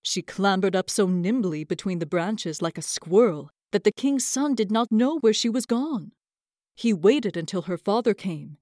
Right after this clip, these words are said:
and said to him, "The stranger maiden has escaped from me, and I believe she has climbed up the pear tree." The father thought, "Can it be Cinderella?" He had an axe brought and cut the tree down,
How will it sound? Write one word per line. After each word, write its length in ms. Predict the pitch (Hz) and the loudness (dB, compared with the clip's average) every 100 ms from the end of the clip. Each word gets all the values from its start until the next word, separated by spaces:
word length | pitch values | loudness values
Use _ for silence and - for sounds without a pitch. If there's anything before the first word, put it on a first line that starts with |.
| _ | _
and 160 | 196 185 | -4 -2
said 260 | - 277 262 | -2 -2 -2
to 100 | 208 | -4
him, 360 | 175 143 - _ _ _ _ _ _ - | -4 -8 -16 _ _ _ _ _ _ -4
"The 100 | 190 | -2
stranger 500 | - 220 247 302 220 | -2 -2 -2 0 -2
maiden 360 | 165 156 170 | -2 -6 -6
has 200 | 175 208 | -6 -6
escaped 420 | 220 - - 277 - | -6 -6 -6 -8 -6
from 240 | 220 170 | -4 -4
me, 300 | 160 151 156 _ _ _ - | -6 -10 -18 _ _ _ -2
and 120 | 240 | 2
I 120 | 247 | 2
believe 340 | 233 233 285 359 | 2 2 0 -2
she 160 | - | -2
has 140 | 180 - | -4 -2
climbed 320 | 214 214 208 | -2 0 0
up 120 | 214 | -2
the 60 | 208 | -4
pear 320 | - 254 339 | -6 -6 -6
tree." 420 | - 170 143 - _ _ _ _ _ _ _ - | -6 -8 -8 -16 _ _ _ _ _ _ _ -8
The 80 | |
father 340 | 180 190 180 180 | 0 0 2 0
thought, 380 | 202 165 - - _ _ _ _ _ - | 0 -4 -6 -20 _ _ _ _ _ -12
"Can 200 | 190 185 | -6 -4
it 160 | 180 | -6
be 220 | - 170 208 | -6 -6 -4
Cinderella?" 720 | - 190 165 165 160 214 - _ _ _ _ _ _ _ - | -2 -2 -2 -8 -8 -12 -14 _ _ _ _ _ _ _ -2
He 80 | 220 | -2
had 180 | 190 180 | 0 -4
an 140 | 175 185 | -4 -6
axe 260 | 208 - | -6 -6
brought 380 | 151 180 147 - | -4 -4 -4 -8
and 180 | 180 165 | -6 -6
cut 260 | - 247 - | -2 -2 -2
the 60 | |
tree 280 | - 190 165 | -6 -4 -4
down, 500 | 175 190 220 147 | -2 -2 -4 -6